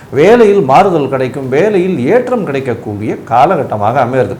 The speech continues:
சரி, இப்போ செவ்வாயினுடைய மாறுதல்களை வச்சு நம்ம பேசிட்டோம். இப்போ சுக்கிரன், புதன் மற்றும் இந்த சூரியனுடைய மாற்றங்கள், ஏற்றங்கள் என்னென்ன விளைவுகளை இந்த மேஷராசிக்காரர்களுக்கு கொடுக்கும்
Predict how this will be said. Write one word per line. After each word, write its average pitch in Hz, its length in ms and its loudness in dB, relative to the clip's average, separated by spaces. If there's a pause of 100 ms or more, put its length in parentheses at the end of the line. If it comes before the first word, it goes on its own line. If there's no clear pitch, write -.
(380)
சரி, 170 320 4
இப்போ 151 220 -2
செவ்வாயினுடைய 185 800 4
மாறுதல்களை 151 540 2
வச்சு 131 220 -2
நம்ம 143 240 -4
பேசிட்டோம். 131 380 -2 (400)
இப்போ 190 420 2 (100)
சுக்கிரன், 214 440 2 (160)
புதன் 175 340 2 (200)
மற்றும் 170 580 -2 (480)
இந்த 147 480 6
சூரியனுடைய 156 920 2 (120)
மாற்றங்கள், 127 680 0 (220)
ஏற்றங்கள் 131 760 0
என்னென்ன 226 460 0
விளைவுகளை 147 680 0
இந்த 156 200 -4
மேஷராசிக்காரர்களுக்கு 120 1300 0
கொடுக்கும் 117 360 -4